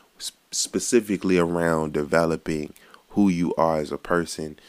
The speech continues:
really connecting who you, who you are authentically, and being able to take that information, take those experiences, and impact, influence those in the right direction, um, that we come across and that listen to us and that watch us,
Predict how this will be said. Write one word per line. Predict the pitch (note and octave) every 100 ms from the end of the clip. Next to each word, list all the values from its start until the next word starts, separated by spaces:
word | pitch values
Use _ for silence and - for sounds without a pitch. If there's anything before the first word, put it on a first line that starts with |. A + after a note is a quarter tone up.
| - -
really | F2 F#2+ F2+
connecting | - D#2+ E2 E2 D#2+
who | D#2+
you, | D#2+ D2+
who | D2 F2+
you | E2 E2
are | C2+ D#2 D#2
authentically, | D2+ D#2 - G2+ - G2+ - F#2 F2 - -
and | D#2 D#2
being | F2 F2 E2 -
able | E2 E2 D#2+
to | - -
take | - G#2+ G2
that | F#2 E2+
information, | E2+ - E2 E2 D#2+ E2
take | D2+ G2+ G2
those | F#2+ F2+
experiences, | E2 - - F2 E2+ E2 - D2
and | D2+
impact, | D2 E2+ F#2+ - F2+ E2+
influence | - E2+ E2+ E2 D#2+ D2+
those | D#2 D#2+ D2+
in | C#2+ D2+
the | D2
right | E2+ E2+
direction, | E2 D#2 D#2+ D#2+ - D2 D2 - - - -
um, | - D2+ D2+
that | D2+ D2+
we | D2+
come | - F2 E2
across | - D#2+ D2+ -
and |
that | D2 D2+
listen | E2+ D#2
to | D2 D#2
us | D2+
and | C#2+
that | C2 C2
watch | D#2+ D#2+ -
us, | C#2 -